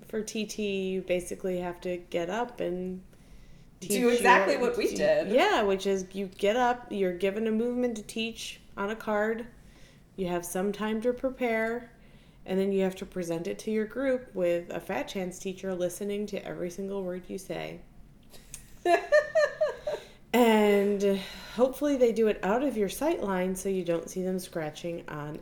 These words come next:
Speaker 1: a <laughs> clipboard the whole time.
Speaker 2: <laughs>
Speaker 1: Because I was very, like, aware of that. Like, I didn't wanna be in the teacher's sight line 'cause I didn't wanna freak 'em out.
Speaker 2: Yeah.
Speaker 1: But then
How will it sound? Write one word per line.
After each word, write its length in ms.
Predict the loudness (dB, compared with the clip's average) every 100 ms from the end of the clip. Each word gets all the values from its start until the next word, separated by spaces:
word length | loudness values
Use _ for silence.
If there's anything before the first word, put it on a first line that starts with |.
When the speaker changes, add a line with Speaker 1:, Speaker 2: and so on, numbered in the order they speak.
| -4
Speaker 1:
a 480 | 2 4 6 4 2 -6 -16 -18 -20 -20
<laughs> 280 | -20 -10 -10 -10 -8
clipboard 640 | 2 2 6 6 6 2
the 100 | 0
whole 220 | 0 2 2
time. 520 | 2 2 4 4 6
Speaker 2:
<laughs> 100 | 2 2 -2 -2 -2 -8 -6 -8 2
Speaker 1:
Because 240 | 6 8
I 80 | 8
was 140 | 6
very, 440 | 6 6 8 6 4
like, 200 | 4 6
aware 420 | 6 6 4 2
of 120 | 2
that. 280 | 4 4 2
Like, 160 | 0
I 80 | 0
didn't 220 | 0 0 0
wanna 200 | 0 0
be 160 | 0
in 100 | 0
the 80 | -2
teacher's 400 | -4 -8 -6 -6
sight 240 | -4 -4 -2
line 200 | -2 -2
'cause 120 | -4
I 40 |
didn't 180 | -4 -2
wanna 180 | -2 -4 -8 -2
freak 220 | 2 4
'em 140 | 2 2
out. 280 | 2 2
Speaker 2:
Yeah. 720 | 2 2 2 2 2 0 -2 -4 -14 -20 -20 -18 -4
Speaker 1:
But 180 | -2 2
then 500 | 2 2 0 -2 -4